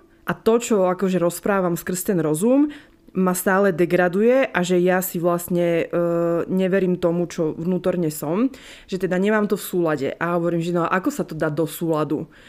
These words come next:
A ona, že no úplne, že ty vieš, čo máš urobiť, že veď to je tá jedna jediná vec.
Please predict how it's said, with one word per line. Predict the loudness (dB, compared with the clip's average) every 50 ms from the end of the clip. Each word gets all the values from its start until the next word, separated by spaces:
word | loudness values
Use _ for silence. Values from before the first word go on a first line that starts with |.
| -20 -20 -8
A | -4 -2 0
ona, | 0 2 0 0
že | 0 0 2 2 2 2 0 -2
no | -4 -2 0
úplne, | -2 0 0 2 2 2 0
že | 0 -2 -4
ty | -2 -2 0
vieš, | 2 2 0 0 -2
čo | -2 0
máš | 0 0 0 0
urobiť, | 0 0 0 0 0 -2 -2
že | 0 -2
veď | -2 -2 -2 -2
to | 0 0
je | 0 0
tá | -2 0 0 2
jedna | 4 4 2 2 2 0
jediná | 2 0 0 0 0 0 0 0
vec. | 0 0 -2 -2 -4 -14